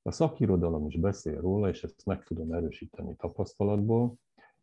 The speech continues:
hogyha a családi vállalkozást két fiú szeretné átvenni az apától, akkor a három férfi egymásra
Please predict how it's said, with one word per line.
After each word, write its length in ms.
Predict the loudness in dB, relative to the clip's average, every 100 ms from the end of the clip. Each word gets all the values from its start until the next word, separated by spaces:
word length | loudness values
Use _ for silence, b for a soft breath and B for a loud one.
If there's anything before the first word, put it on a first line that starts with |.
| _ _
hogyha 520 | -2 -2 2 4 4 4
a 260 | 0 -6
családi 440 | -2 0 2 2 2
vállalkozást 920 | 2 0 -2 -4 -6 -6 -8 -14 -12
két 360 | 0 2 2 0
fiú 320 | 0 0 0
szeretné 560 | -6 -4 -4 -6 -8 -6
átvenni 560 | -4 -6 -6 -6 -6
az 140 | -6 -2
apától, 760 | -2 -2 -4 -4 0 2 2 -2 b b b -8
akkor 340 | -6 -2 0
a 80 | 0
három 580 | 2 2 4 2 -2 -4
férfi 560 | -2 0 0 0 0
egymásra 840 | 2 0 0 0 -2 -2 0 0